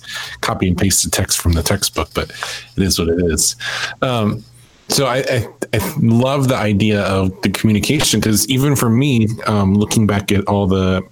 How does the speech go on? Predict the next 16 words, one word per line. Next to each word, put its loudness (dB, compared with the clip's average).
we 2
had -2
gotten -2
maybe 0
a 2
year 2
or 2
two 2
ago, 0
all 2
the -2
keepsake 0
stuff 0
from 2
my 2
parents, 2